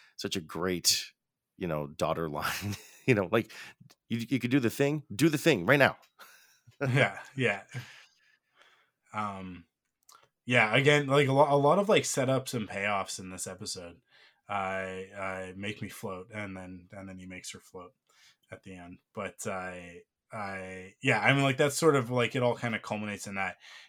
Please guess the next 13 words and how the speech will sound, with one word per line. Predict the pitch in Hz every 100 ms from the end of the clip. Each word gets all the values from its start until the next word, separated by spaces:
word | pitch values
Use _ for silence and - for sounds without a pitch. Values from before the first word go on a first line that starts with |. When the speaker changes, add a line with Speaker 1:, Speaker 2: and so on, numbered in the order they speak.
| -
Speaker 2:
Uh, | 113 110
she, | 107 143 120
she's, | 110 - 123 117 110 - _ _ _ _ _ _
he's, | - 135 170 147 143 120 - 175 139 -
the |
bounty | 127 143 165 180
goes | 156 139
out, | 110 104 107 - - -
she | - 147
sees | 131 147 175 147
the | 147
bounty | 113 113 123 127
thing. | 117 107